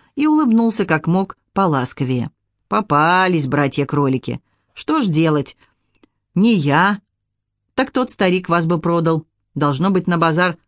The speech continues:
в Светлогорск вёз. А к чему старому деньги? Ни к чему. А я дачку построю,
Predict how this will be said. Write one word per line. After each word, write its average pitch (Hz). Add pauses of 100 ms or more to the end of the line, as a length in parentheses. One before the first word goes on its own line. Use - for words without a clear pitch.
(100)
в -
Светлогорск 151
вёз. 139 (420)
А 285
к -
чему 294
старому 165
деньги? 147 (240)
Ни 147
к -
чему. 143 (360)
А 170
я 233
дачку 190
построю, 180